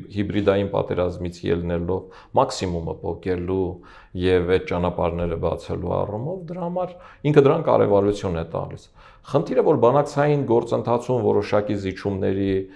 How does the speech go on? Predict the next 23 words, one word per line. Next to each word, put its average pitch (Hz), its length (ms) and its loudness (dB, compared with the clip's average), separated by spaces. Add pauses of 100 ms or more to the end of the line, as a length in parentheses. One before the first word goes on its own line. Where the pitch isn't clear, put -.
(360)
գնալու 101 580 4
համար 95 420 0
դա 95 140 0
արվի, 113 260 0
ես 104 140 0
չեմ 107 240 -2
կարծում, 107 420 0
որ 92 240 -2 (280)
առաջիկա 95 560 -2
շրջանում 95 760 -4 (260)
բանակցային 101 680 2
այնպիսի - 360 -8
փուլեր 98 500 -2
կան, - 280 -6 (280)
որտեղ 101 360 -4
փաստաթուղթ - 720 -8
են 120 100 -4
ստորագրելու 95 840 -4 (420)
և 92 300 2
դրան 98 260 -2
պատրաստել - 680 -4
է 50 60 -8
պետք։ - 380 -18